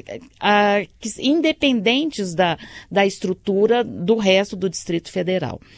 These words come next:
Essa questão do, dos processos, dos trâmites de ocupação, a gente lembra que essa é uma área da Terra Cap, ela é uma área que, eh, durante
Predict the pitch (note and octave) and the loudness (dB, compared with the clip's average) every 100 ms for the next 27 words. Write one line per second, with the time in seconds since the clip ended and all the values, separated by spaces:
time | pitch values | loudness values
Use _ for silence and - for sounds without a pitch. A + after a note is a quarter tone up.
0 | - - - - A3+ C#4+ C4+ B3 - A3 | -20 -18 -4 2 2 2 0 0 0 0
1 | A3 F3+ F#3+ F3+ D3 F3 E3+ - E3+ - | 2 2 2 2 0 -2 -4 -4 -4 -2
2 | G#3 A#3 - E3+ F3+ - G#3+ C4 B3 - | -2 -4 -6 -8 -8 -2 2 4 2 -2
3 | E3+ D#3+ - - G3 A3 A3 B3 A3+ A3 | -2 -2 -2 -4 -4 -2 -2 0 -2 -2
4 | A3+ G#3 G3+ F#3+ F#3+ F#3 - - - G3 | -2 0 0 -2 -2 -4 -4 -16 -2 0
5 | G#3 A3 G3+ F#3 F#3+ F#3+ E3+ G#3+ C4 - | 2 0 2 2 2 2 2 2 2 0
6 | G3 E3+ D3 D3+ D3 D3+ - G#3+ - - | 0 0 -2 -2 0 -2 -4 -6 -10 -18
7 | - - G3 G#3+ A3 A3+ A3 G#3+ - G3 | -14 0 2 4 6 6 4 4 2 0
8 | G#3 G#3 G#3+ G#3 - A3 A3 - - - | 2 2 0 -2 -2 0 -2 -6 -14 -8
9 | - F#3 F#3 F3 G3+ G#3+ A#3 - | -2 0 0 2 2 2 -2 -6